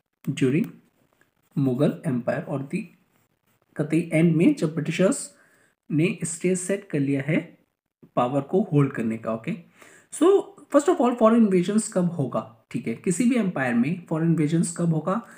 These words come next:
तो जब एब्सेंस होगा इंटरनल स्ट्रेंथ का, जब एब्सेंस होगा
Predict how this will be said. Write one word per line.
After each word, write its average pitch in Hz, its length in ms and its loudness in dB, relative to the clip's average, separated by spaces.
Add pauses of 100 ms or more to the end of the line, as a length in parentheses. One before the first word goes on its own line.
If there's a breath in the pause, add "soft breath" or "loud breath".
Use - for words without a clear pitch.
(260 loud breath)
तो 277 100 0
जब 226 360 0 (160)
एब्सेंस 233 520 -2
होगा 175 380 0
इंटरनल 143 560 0
स्ट्रेंथ 120 440 -6
का, 180 320 -14 (1200)
जब 151 360 -8 (800)
एब्सेंस 170 540 -6
होगा 143 280 -4